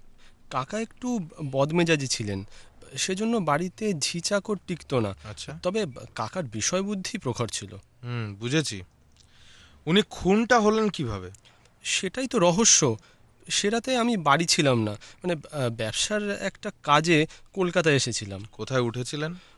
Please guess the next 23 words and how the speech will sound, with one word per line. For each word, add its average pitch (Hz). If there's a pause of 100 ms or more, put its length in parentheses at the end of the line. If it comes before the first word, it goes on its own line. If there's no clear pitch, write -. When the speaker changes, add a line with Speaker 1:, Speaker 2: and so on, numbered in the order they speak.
Speaker 1:
ওই, 196
আহ, 170
শিয়ালদার, 208
আহ, 185 (320)
শান্তি 160
হোটেল, 233 (360)
ওখানে। 135 (100)
Speaker 2:
আচ্ছা। 104 (100)
Speaker 1:
আমার 165
স্ত্রী, 190
মানে, 139 (260)
অরুণা, 175
আহ, - (540)
আমায় 175
ফোন 180
করে 269
খুনের 170
খবরটা 127
জানিয়েছিল। 110 (260)
Speaker 2:
খুনিকে 143
কি 185
তিনি 196
দেখেছিলেন? 135